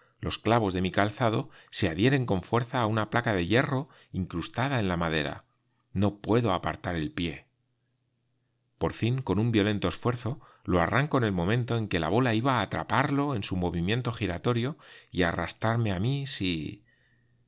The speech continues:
¡Ah, qué luz tan intensa! El globo estalla. Nos vemos cubiertos por chorros de llamas.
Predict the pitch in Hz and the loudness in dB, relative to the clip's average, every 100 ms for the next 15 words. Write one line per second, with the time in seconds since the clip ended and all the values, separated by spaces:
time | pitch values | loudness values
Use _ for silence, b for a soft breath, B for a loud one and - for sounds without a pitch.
0 | _ - 113 101 - 113 120 123 - 120 | _ -2 -2 -4 -4 2 4 2 0 -4
1 | 104 87 110 98 - - - b b b | -2 -2 -4 -4 -6 -10 -18 b b b
2 | - 85 78 90 120 135 - - 101 78 | -6 -4 -2 -2 0 -2 -2 0 0 0
3 | 69 - b b b b 85 82 104 123 | -6 -10 b b b b -2 2 0 0
4 | - 95 117 120 117 131 - 82 - 92 | 0 2 2 0 -4 -4 -6 -8 -4 -2
5 | 92 85 78 78 85 76 73 - | -2 -2 -4 -2 -4 -4 -12 -16